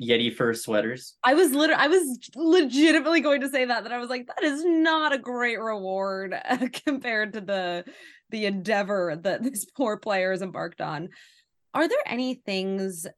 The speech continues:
Speaker 2: lore-wise? I don't know, is Yeti fur valuable? Is, are Yeti teeth val-, like, I, you know, not that I'm gonna pull out a tooth, but I'm just curious if there's anything written by the book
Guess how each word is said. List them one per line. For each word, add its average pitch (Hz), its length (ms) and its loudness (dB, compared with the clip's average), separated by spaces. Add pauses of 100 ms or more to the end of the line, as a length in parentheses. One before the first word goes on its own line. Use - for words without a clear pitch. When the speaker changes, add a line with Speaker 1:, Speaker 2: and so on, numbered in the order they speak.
(160)
Speaker 2:
lore-wise? 190 960 -2
I 190 380 -6
don't - 100 -12
know, 65 140 -12
is 165 180 -6
Yeti 170 420 -2
fur 240 360 2
valuable? 214 840 4
Is, 180 420 -2
are 180 160 -2
Yeti 214 500 2
teeth 247 440 0
val-, 180 140 2
like, 190 120 0
I, 220 100 2
you 226 180 -2
know, 175 120 -2
not 175 220 -6
that - 80 -8
I'm 160 100 -4
gonna 151 160 -4
pull 160 160 -4
out 147 120 -2
a 123 60 -6
tooth, 202 300 0
but 202 100 -2
I'm 208 80 0
just 202 200 -8
curious 190 320 -2
if 170 60 -18
there's 175 160 -2
anything 160 600 -4 (320)
written 190 460 0
by 175 120 2
the 170 80 0
book 160 380 -4